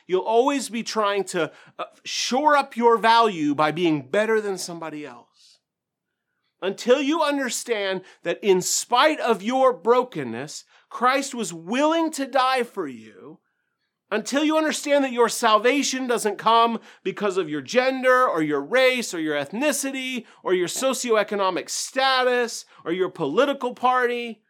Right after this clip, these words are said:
until you understand that, that it only comes from the grace of Christ, you'll always be stuck in the rat race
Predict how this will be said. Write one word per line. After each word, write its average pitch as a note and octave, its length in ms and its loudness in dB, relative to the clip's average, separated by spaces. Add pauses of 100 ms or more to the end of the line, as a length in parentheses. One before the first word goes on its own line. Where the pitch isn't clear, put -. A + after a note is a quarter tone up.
(140)
until C#4 300 -4
you D#4 120 4
understand D4+ 800 -2
that, F#3 380 -6 (240)
that G3+ 160 2
it G#3+ 100 4
only D#4 380 6
comes F3+ 380 -4
from D#3+ 160 -8
the D3 80 -6
grace D3 320 -8
of A#2 100 -16
Christ, A3 720 -10 (300)
you'll E3 260 -10
always B3 460 -2
be G#3+ 160 -14
stuck F3 340 -10
in D#3+ 120 -10
the D3+ 100 -10
rat D#3+ 240 -8
race E3 280 -8